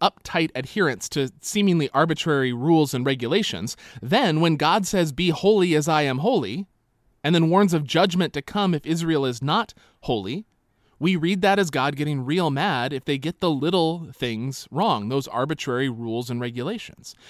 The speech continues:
As if the judgment that comes on Israel, and that we worked through at length when we went through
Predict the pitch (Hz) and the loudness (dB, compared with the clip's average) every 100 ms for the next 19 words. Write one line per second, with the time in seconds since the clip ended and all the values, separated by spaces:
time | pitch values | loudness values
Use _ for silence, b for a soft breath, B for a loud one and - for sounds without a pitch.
0 | B 139 170 196 - 170 127 196 170 165 | B -2 2 2 2 2 4 2 4 0
1 | 139 139 - 190 175 147 151 170 110 87 | -2 -8 -2 2 2 2 0 -2 -4 -6
2 | 135 - _ 110 107 110 117 123 131 123 | -8 -10 _ -8 -6 -6 -4 -4 -4 -4
3 | - 131 87 127 117 - 113 107 113 - | -4 -4 -4 -6 -6 -8 -8 -6 -8 -10
4 | 110 104 | -8 -8